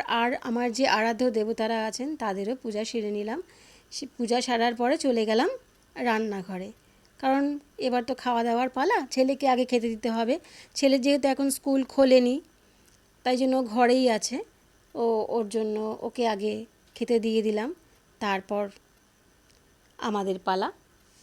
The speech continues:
এভাবেই কাটলো আজকে দিনটা। সন্ধ্যাবেলায় ছেলে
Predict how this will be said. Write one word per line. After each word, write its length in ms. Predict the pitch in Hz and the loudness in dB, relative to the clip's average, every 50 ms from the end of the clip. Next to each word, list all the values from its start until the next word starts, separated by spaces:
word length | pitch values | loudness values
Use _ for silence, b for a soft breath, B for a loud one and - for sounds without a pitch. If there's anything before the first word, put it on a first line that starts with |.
| b b b b _ _ _ _ _ _ _ _ _ _ _ b b b b b b b b - | b b b b _ _ _ _ _ _ _ _ _ _ _ b b b b b b b b -4
এভাবেই 420 | - 269 269 285 294 302 311 311 | -2 0 2 2 4 4 2 2
কাটলো 420 | - 302 285 285 262 - - 294 294 | 4 2 2 2 0 -2 0 2 2
আজকে 320 | 285 285 - - - 285 | 2 2 0 -2 -4 -4
দিনটা। 460 | 240 254 262 269 269 262 - 285 381 - - b b b b b b | 0 0 2 2 2 0 0 -2 -6 -6 -8 b b b b b b
সন্ধ্যাবেলায় 640 | - - 294 285 285 294 294 285 285 277 269 269 262 | -2 0 2 4 4 4 6 4 6 6 6 4 4
ছেলে 300 | - 247 262 247 233 | 2 0 0 0 0